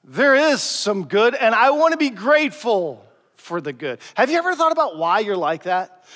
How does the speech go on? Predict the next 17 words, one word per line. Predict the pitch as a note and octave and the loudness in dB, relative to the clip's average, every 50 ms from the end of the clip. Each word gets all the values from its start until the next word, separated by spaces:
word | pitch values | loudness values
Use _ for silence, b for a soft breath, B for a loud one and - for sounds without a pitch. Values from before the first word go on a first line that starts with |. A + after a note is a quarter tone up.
| B B | B B
Have | - D#4 C#4+ | 2 2 4
you | E4+ E4+ | 4 2
ever | D#4+ F4 E4+ | 2 2 0
dug | G#3+ D#3 A#3+ B3+ C4+ A#3 B3+ | 2 2 2 2 2 2 0
around | A#3+ G3 G3+ F#3+ F#3+ G3 G3+ G#3 G3+ G3 | 0 2 2 4 4 4 2 2 0 -2
on | - - F#3+ F#3 F#3 F3+ | -4 -2 0 0 0 0
that? | E3+ E3+ F3 F3+ - - _ _ _ _ _ _ _ _ _ _ _ _ _ _ _ _ _ _ _ _ _ _ _ _ _ _ _ B B B B B B B B - | -2 -4 -4 -6 -8 -12 _ _ _ _ _ _ _ _ _ _ _ _ _ _ _ _ _ _ _ _ _ _ _ _ _ _ _ B B B B B B B B -4
I-, | C4+ C#4+ C#4+ C#4+ | -2 0 0 0
if | G3 G3+ | -2 -2
you | A#3+ A3 | -2 0
haven't, | F#3+ B3+ C4 A#3+ G#3 G#3 G#3 G#3 A#3+ | 2 2 4 2 2 2 0 -2 -2
let | A3+ A#3 | -4 -4
me | A#3+ G#3+ | -4 -4
give | F3+ G3+ F#3 | -6 -6 -4
you | G3 F#3 E3 | -4 -4 -4
a | |
hint. | C#3+ D#3+ D#3 B2 - | -4 -6 -8 -10 -10